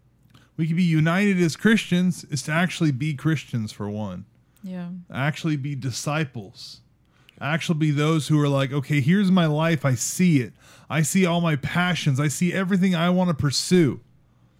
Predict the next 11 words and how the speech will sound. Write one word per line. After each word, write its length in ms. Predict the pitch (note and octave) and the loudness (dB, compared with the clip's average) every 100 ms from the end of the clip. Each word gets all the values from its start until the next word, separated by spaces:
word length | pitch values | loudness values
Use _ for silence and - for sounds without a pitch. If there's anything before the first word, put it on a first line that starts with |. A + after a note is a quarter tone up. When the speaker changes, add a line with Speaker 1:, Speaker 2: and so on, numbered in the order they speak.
| _ _ _ | _ _ _
Speaker 1:
And 100 | C3 | -2
I 120 | D3+ E3 | 0 2
lay 260 | F3+ F#3 | 4 4
it 160 | D#3+ C#3 | 2 2
down." 460 | D#3+ F3 D#3+ A2 - _ _ _ _ - - - _ _ _ _ _ | 2 4 2 -2 -10 _ _ _ _ -20 -20 -20 _ _ _ _ _
Not 480 | C3 D3 E3+ F#3 C3 | 0 2 2 0 -4
saying, 560 | - - F#3 F3+ F#3 F3+ | -10 -2 0 2 2 2
"If 100 | D3 | 0
I'll 100 | D#3 | -4
get 280 | C3 E3+ F3+ | 0 0 2
it, 220 | F3+ E3 | 0 -2